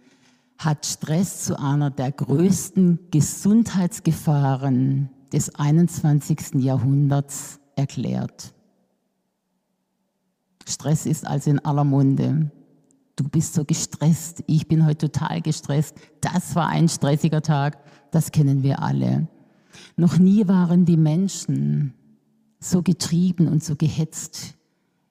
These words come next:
wie in den vergangenen wenigen Jahren. Und ich glaube, gerade jetzt in dieser Zeit der Pandemie, ähm, erleben wir es noch mehr, dass die Menschen wirklich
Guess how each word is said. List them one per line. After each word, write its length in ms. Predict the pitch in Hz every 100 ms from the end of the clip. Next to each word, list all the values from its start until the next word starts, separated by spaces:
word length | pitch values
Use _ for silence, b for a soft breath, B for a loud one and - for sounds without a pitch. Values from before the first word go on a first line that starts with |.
| _
wie 180 | - 147
in 100 | 151
den 160 | 147 151
vergangenen 920 | 147 135 131 135 143 135 139 143 135 _ _ _
wenigen 460 | - 139 143 147 156
Jahren. 760 | 131 127 135 135 139 143 143 143 B B B
Und 360 | 160 156 151 -
ich 200 | - -
glaube, 300 | 180 156 165
gerade 400 | 165 151 156 151
jetzt 440 | 139 160 190 - 165
in 100 | 143
dieser 300 | 151 151 -
Zeit 300 | 170 151 156
der 60 |
Pandemie, 840 | - 139 131 131 139 147 156 156 165 B B B B -
ähm, 460 | 151 147 147 147 -
erleben 500 | 156 156 160 170 143
wir 120 | 160
es 200 | 131 -
noch 400 | 151 156 196 -
mehr, 380 | 165 139 127 127
dass 200 | 143 -
die 120 | 156
Menschen 440 | 143 151 - 143
wirklich 580 | 135 156 156 156 - -